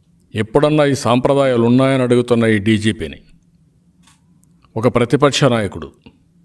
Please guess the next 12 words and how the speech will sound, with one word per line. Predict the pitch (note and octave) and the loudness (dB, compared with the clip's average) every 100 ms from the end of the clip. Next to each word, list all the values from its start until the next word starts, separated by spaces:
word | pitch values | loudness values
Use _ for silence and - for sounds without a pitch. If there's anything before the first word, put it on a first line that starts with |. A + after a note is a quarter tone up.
| _ _ _ _ _ | _ _ _ _ _
వేరే | A#2 C#3+ D3+ D3 | 0 2 2 0
పార్టీ | C3 - C3 G2 - - F#2+ | -2 0 -2 -2 -6 -12 0
లీడర్. | A2+ A2+ - - - _ _ _ _ _ F#5 F5 A5+ A5+ _ _ _ _ _ _ _ _ _ - | 2 2 -2 -8 -20 _ _ _ _ _ _ -20 _ _ _ _ _ _ _ _ _ _ _ -6
నేను | G2+ C3 C#3+ | 0 2 4
కూడా | D3 C#3 | 2 2
పద్నాలుగు | A#2+ A#2+ B2 A2+ | 0 2 0 0
సంవత్సరాలు | A#2+ C3 D3 C#3 | 0 0 2 2
ఈ | B2+ | 2
రాష్ట్రంలో | B2 - C3+ C3 | 0 0 0 2
ముఖ్యమంత్రిగా | A#2+ - B2+ C3 C3 B2 | 0 -2 -4 -2 0 0
పనిచేశాను. | A2+ A2+ A2+ A2 G2 D2+ _ _ _ _ _ _ _ _ _ _ _ _ _ _ - | 0 0 -2 -4 -10 -12 _ _ _ _ _ _ _ _ _ _ _ _ _ _ -4
పన్నెండవ | A2+ C3+ D3 D3 | 0 0 2 0